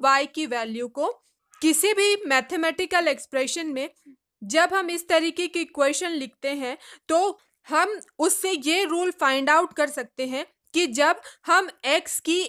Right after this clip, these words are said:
एक वैल्यू पुट करेंगे तब y की एक वैल्यू ही मिलेगी। x की दो डिफरेंट वैल्यू पर हमें y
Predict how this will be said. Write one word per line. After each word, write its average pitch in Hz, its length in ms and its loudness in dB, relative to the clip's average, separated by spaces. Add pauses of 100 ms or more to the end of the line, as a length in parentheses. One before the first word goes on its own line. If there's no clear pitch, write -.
(180)
एक 339 260 -2
वैल्यू 294 380 2
पुट 311 240 -8
करेंगे 294 420 -2 (140)
तब 349 260 2 (260)
y 269 280 4 (120)
की 349 120 -2 (160)
एक 330 260 -2
वैल्यू 269 480 -2
ही 311 200 -2
मिलेगी। 254 480 0 (340)
x 311 300 2
की 392 220 4
दो 339 220 2
डिफरेंट 311 560 -4
वैल्यू 262 400 0
पर 330 220 0
हमें 285 320 -2
y 233 300 2